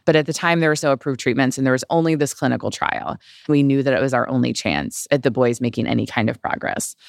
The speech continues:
So fortunately, the boys did enroll. They met the criteria and they were both actually part of the drug group too. So they did both receive the drug. And we started noticing the boys, like, making gains instead of losing abilities.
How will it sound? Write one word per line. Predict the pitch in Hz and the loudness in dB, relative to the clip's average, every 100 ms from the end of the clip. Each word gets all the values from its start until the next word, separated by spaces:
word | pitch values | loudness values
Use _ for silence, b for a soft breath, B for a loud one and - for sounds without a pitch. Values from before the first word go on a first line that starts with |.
| B B - | B B 0
So | 202 185 | 0 4
fortunately, | 190 196 190 185 | 2 2 0 0
the | 165 | 2
boys | 151 151 - | 0 0 -4
did | 143 156 | 2 2
enroll. | 175 160 131 131 B B | 2 2 0 -2 B B
They | 165 147 | 0 2
met | 139 - | 2 0
the | 160 | -2
criteria | 160 156 - 135 127 131 139 151 220 | 0 0 0 0 2 2 2 -2 -4
and | 147 139 139 | -2 0 2
they | 135 131 131 - | 0 0 -2 -2
were | 160 | 0
both | 175 185 | 0 0
actually | 165 - | 0 -2
part | 160 151 | 0 0
of | 143 | 0
the | 139 | 0
drug | 143 135 | 0 -2
group | 127 123 | -4 -10
too. | - 123 | -2 -2
So | - 135 | 0 0
they | 127 | 0
did | 123 131 | 0 0
both | 131 123 - - | 2 0 -2 -6
receive | 143 - 135 | -4 0 0
the | 135 | 0
drug. | 135 123 131 127 b b b - | 2 2 0 -4 b b b 0
And | 170 | 0
we | 170 | 2
started | 175 160 160 | 2 2 2
noticing | 135 135 147 143 | 2 0 0 -2
the | |
boys, | 131 127 127 | 0 -2 0
like, | 123 | -2
making | 127 117 151 156 | -2 -2 0 0
gains | 165 175 180 196 196 165 | 0 0 0 -2 -2 -4
instead | 151 143 135 | -2 0 0
of | 131 | 0
losing | 131 127 160 180 | -2 -2 -2 0
abilities. | 190 202 220 247 254 - | 2 0 0 0 -2 -6